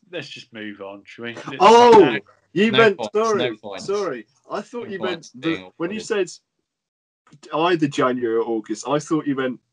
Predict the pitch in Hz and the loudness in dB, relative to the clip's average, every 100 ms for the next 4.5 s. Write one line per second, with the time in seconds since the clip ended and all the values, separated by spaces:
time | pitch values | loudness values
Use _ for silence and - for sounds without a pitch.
0 | _ _ _ 160 131 143 - 131 131 143 | _ _ _ -8 -6 -6 -4 -6 -2 -4
1 | 143 - 104 120 110 110 110 107 104 113 | -4 -10 -10 -8 -6 -6 -6 -6 -6 -6
2 | 104 98 101 - 110 107 107 101 98 - | -4 -6 -10 -16 -16 -16 -14 -12 -12 -14
3 | 101 92 92 92 _ - 101 92 - - | -16 -14 -14 -16 _ -20 -18 -18 -14 -6
4 | 127 131 143 151 | -4 -4 -4 -4